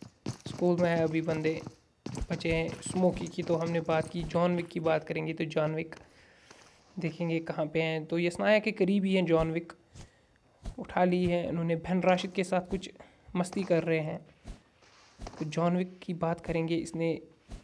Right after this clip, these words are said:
स्कारल उठाई हैं और यूएमपी नाइन उठाई हैं और नीचे जो बंदा झुका है उसने एम फ़ोर सिक्सटीन उठा ली है। अथर जो है अच्छा खेल रहे हैं वो भी, देखिए कैसे लेटे हुए हैं, क्या कैंप कर रहे हैं भाई साहब। लगता है आज चिकन डिनर निकाल पाएंगे,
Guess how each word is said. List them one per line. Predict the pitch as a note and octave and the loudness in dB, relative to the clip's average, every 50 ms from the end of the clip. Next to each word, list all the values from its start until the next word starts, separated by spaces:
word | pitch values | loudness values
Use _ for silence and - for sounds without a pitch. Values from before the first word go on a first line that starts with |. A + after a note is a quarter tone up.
| _ - | _ -16
स्कारल | - - - - - F#3+ G3 F#3+ F3+ E3+ E3+ | -16 -14 -6 0 2 4 6 6 6 4 4
उठाई | D#3+ - - D#3+ D#3+ D#3+ D#3+ | 2 2 2 2 2 2 2
हैं | D#3+ D#3+ D#3+ E3 | 0 0 -2 0
और | F#3 D#3+ D#3+ D#3+ D#3+ D#3+ D3+ - - | -2 -2 -2 -2 -4 -6 -8 -8 -6
यूएमपी | D#3+ E3 E3 E3 E3 E3 E3+ | -2 0 2 2 0 0 -2
नाइन | F3 E3 E3 E3 D#3 | -2 -2 -2 -2 -2
उठाई | D3 - - - D3+ D3+ D#3 | -4 -6 -4 -4 -2 -2 -2
हैं | D#3 D#3 | -2 -2
और | D#3 D3 D#3 D#3+ D#3+ | -2 0 -2 -2 -2
नीचे | D#3 D#3 E3+ E3+ E3 - E3+ | -2 -2 -4 -2 -2 0 0
जो | E3 E3 D#3+ | 2 0 0
बंदा | D#3+ D#3+ - - D#3+ E3 E3+ E3 D#3 | -2 -4 -8 -4 -2 0 2 2 2
झुका | D#3 D#3+ D#3+ - D#3+ D3+ | 0 0 -2 0 2 2
है | D#3 D#3 | 2 2
उसने | D3+ D3 - C#3+ | 0 -2 -4 -4
एम | C#3+ D#3 D#3 | -2 -4 -4
फ़ोर | D3+ - D3+ D3+ D#3 | -2 -2 -2 -2 -2
सिक्सटीन | D3+ - - - - D#3 D#3 | -4 -8 -12 -8 -6 -6 -6
उठा | D3+ D3+ - D3+ | -4 -4 -2 -2
ली | D3+ D#3 D#3 D#3 | -2 -2 -4 -4
है। | D#3 D#3 E3+ A3 - - - - - - - - - - - | -4 -6 -6 -8 -10 -14 -20 -20 -20 -20 -20 -20 -10 -6 -6
अथर | - - - - G#3 F3+ | -6 -4 -2 -2 -2 -2
जो | E3 E3 F#3 E3+ | -2 0 0 2
है | E3 E3 E3 D#3 | 2 2 0 -2
अच्छा | - - - - - F3 D#3+ | -4 -6 -10 -6 -2 -2 -2
खेल | - - E3+ E3 D#3+ | -2 -2 -2 0 0
रहे | D#3 D#3 D#3+ | 0 0 0
हैं | D#3 | 0
वो | D#3 D#3 D#3+ D#3 | 0 0 0 0
भी, | D#3 D#3+ E3+ D#3+ - - - - - - - - - - | 0 0 -2 -4 -6 -12 -20 -20 -20 -20 -20 2 6 6
देखिए | A3 A3 A#3 | 8 8 6
कैसे | G#3+ - A#3 G#3+ - A#3 | 4 4 4 6 6 6
लेटे | G3 F#3 G3 G#3 G3+ A3+ G#3+ | 8 8 8 8 8 6 6
हुए | G3+ F#3+ F3+ F3 F3 | 6 6 6 6 6
हैं, | F3 F3+ | 4 4
क्या | F3 - - | 2 0 -2
कैंप | - - - G3 G3+ G#3 G#3 - | -2 0 2 4 4 4 4 4
कर | F#3+ F3+ | 2 2
रहे | E3 D#3+ D3+ D#3+ D#3+ | 2 2 2 2 2
हैं | E3+ E3 D#3 D#3 D3+ | 2 2 0 0 2
भाई | D#3 D3+ D3 D3+ | 2 2 2 2
साहब। | D3 - D3 D3 E3 E3 E3+ - - - - - _ _ _ _ - - | -2 -4 -6 -4 -6 -6 -10 -16 -20 -20 -20 -20 _ _ _ _ -10 -8
लगता | F3 - F#3+ F#3 | -4 0 2 4
है | F#3 F#3 | 4 4
आज | F#3 | 2
चिकन | F#3 - - F#3+ F3+ F3 | 0 0 2 2 2 4
डिनर | E3 F3+ F3+ E3+ | 4 4 4 4
निकाल | E3+ E3 E3+ F3 E3+ E3+ E3 | 4 2 0 2 2 2 2
पाएंगे, | E3 E3 D3+ D3+ D3+ D3+ D#3 D3+ D3+ | 0 0 -2 -2 -2 -4 -6 -6 -8